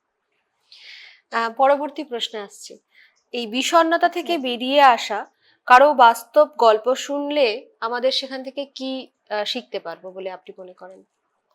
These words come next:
Speaker 2: দেখুন, বিষণ্ণতা জিনিসটা যে কারুর হতে পারে, তো
Speaker 1: হুম।
Speaker 2: বিষণ্ণতা কিন্তু কোনো দুর্বলতার লক্ষণ নয়।
Speaker 1: হুম।
Speaker 2: বিষণ্ণতা যে কারুর হতে পারে। যে মানুষটি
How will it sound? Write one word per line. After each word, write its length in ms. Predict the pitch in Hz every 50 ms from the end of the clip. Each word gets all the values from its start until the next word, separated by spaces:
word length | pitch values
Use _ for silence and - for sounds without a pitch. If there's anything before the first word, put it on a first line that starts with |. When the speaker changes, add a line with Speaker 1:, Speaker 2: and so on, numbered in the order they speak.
| _ _ _ _ _ _ _ -
Speaker 2:
দেখুন, 200 | 330 339 381 359 247
বিষণ্ণতা 760 | 240 269 247 - 330 330 330 339 330 330 339 330 330 359 359 370 381 349 - - - 240
জিনিসটা 540 | - 285 277 311 320 - - - - 226 -
যে 180 | 240 233 254
কারুর 360 | - - - 302 339 359 320 320
হতে 260 | 247 240 - - 202
পারে, 220 | - - - - - _ _ _ 226
তো 60 | 277
Speaker 1:
হুম। 80 | 254 233
Speaker 2:
বিষণ্ণতা 560 | 285 269 - 370 381 370 370 381 359 381 381
কিন্তু 340 | - 381 370 359 339 403 440 571 587 - - - - _
কোনো 200 | - 302 294 370
দুর্বলতার 720 | 311 233 269 311 311 - - 339 339 349 359 349 381 370 339
লক্ষণ 460 | 302 269 - - - - - 294 262
নয়। 260 | 247 220 - - -
Speaker 1:
হুম। 40 | _
Speaker 2:
বিষণ্ণতা 540 | 220 240 220 208 269 269 277 269 269 - 311
যে 140 | 262 - 294
কারুর 320 | - 247 254 254 285 311 302
হতে 200 | 294 262 - 277
পারে। 180 | 262 269 262 311 339
যে 160 | 233 269 294
মানুষটি 480 | 311 311 294 277 294 311 - - -